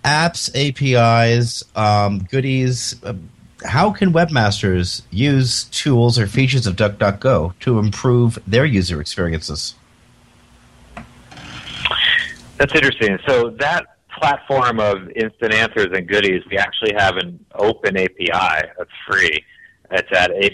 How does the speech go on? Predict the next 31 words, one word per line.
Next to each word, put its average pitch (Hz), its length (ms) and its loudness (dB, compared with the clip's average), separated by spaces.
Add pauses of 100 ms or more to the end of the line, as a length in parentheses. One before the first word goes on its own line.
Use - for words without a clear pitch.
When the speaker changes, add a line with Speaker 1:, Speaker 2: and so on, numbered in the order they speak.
Speaker 2:
P 95 140 0
I 92 200 4
dot 87 300 -2
duck 90 240 -2
duck 92 200 -2
go 87 140 2
dot 82 220 -2
com, 82 420 -2 (680)
and 92 320 0
you 98 200 -2
can, 90 540 0
you 98 100 0
know, 92 80 2
use 101 320 2
that 82 280 0
to 85 180 2
improve 80 320 -2
your 80 160 2
own, 90 400 -2
own 107 260 0
site. 73 280 -4 (580)
Um, 87 380 -2 (140)
and 110 120 -2
then 104 80 2
the 104 120 4
other 127 200 4
way 95 560 2
is 92 160 -6
if 98 160 -4
you 107 340 0
are 113 220 4